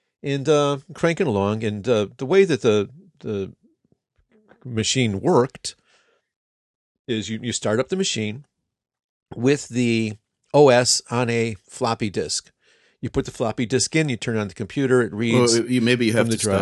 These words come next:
Speaker 2: stop. You have to explain to people what a floppy disk is, 'cause you're talking about the true, real floppy,
Speaker 1: Yeah,
Speaker 2: floppy disk,
Speaker 1: this
Speaker 2: right?
Speaker 1: is, you know,
Speaker 2: Those little
Speaker 1: so
Speaker 2: things that were, like, thin plastic and, like, you could use them as, like, uh, fans to cool you in the
Speaker 1: No,
Speaker 2: heat.
Speaker 1: not the little plastic three and a half inch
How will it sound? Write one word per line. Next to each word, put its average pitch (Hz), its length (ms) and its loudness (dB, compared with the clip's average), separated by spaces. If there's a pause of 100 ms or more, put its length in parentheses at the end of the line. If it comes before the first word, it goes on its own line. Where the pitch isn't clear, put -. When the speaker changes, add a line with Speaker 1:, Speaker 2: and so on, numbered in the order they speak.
Speaker 2:
stop. - 60 -
You 113 160 0
have 113 140 2
to - 80 -6
explain 98 320 -4
to 87 80 -6
people 85 300 -8
what 82 100 -6
a 82 60 -14
floppy 82 400 -10
disk 80 280 -8
is, - 120 -10
'cause 87 120 -10
you're 143 120 -2
talking 127 260 0
about 90 220 -6
the - 80 -12
true, 120 540 -2 (180)
real 113 320 4
floppy, - 580 -8
Speaker 1:
Yeah, 160 640 6
Speaker 2:
floppy 120 140 4
disk, 87 60 2 (120)
Speaker 1:
this - 80 2
Speaker 2:
right? 110 80 4
Speaker 1:
is, 190 260 0
you - 40 2
know, 139 80 8
Speaker 2:
Those 123 160 4
little 131 160 6
Speaker 1:
so 123 80 0
Speaker 2:
things 135 220 4
that 123 180 4
were, 113 120 4
like, 98 200 2
thin 117 440 2
plastic 107 540 0
and, 90 140 -2
like, 90 240 -4
you 90 80 -8
could 87 160 -10
use 92 260 -4
them 95 160 -4
as, 87 180 -2
like, 85 280 -4
uh, 80 300 -2
fans 90 500 -2
to 90 80 -10
cool 92 260 -6
you 90 160 -4
in 82 120 0
the 160 60 0
Speaker 1:
No, 175 220 2
Speaker 2:
heat. 175 80 0
Speaker 1:
not 196 160 2
the 226 80 2
little 208 220 6
plastic 165 580 2
three 156 260 -2
and 151 80 0
a 143 60 0
half 131 320 -2
inch - 420 -6